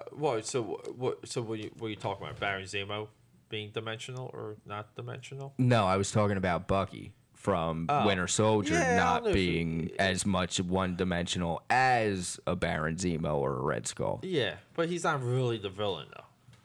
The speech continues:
Speaker 2: Not in that one.
Speaker 1: You know, like, he, he's not the villain at all. Right? I, I would ar-, I would argue he's, he's like, he's, he's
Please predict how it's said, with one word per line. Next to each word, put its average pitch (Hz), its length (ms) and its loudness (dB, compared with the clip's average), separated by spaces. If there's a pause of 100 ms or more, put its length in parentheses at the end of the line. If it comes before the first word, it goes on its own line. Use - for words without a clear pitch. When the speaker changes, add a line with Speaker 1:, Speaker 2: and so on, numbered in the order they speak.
(1000)
Speaker 2:
Not 135 260 -6
in 98 80 -16
that 139 180 -8 (160)
one. - 580 -14
Speaker 1:
You 143 100 4
know, 139 160 0 (120)
like, 147 260 0
he, 160 240 2
he's 160 460 -2
not 170 220 0
the 175 40 -2
villain 160 500 0 (260)
at 156 140 2
all. - 300 -2 (1800)
Right? 165 280 2
I, 147 200 2
I 139 120 0
would - 220 -2
ar-, 147 300 4
I 143 60 2
would 165 160 0
argue 143 360 2
he's, 123 360 0
he's 120 300 0
like, 104 320 0
he's, - 360 -6 (880)
he's 123 440 0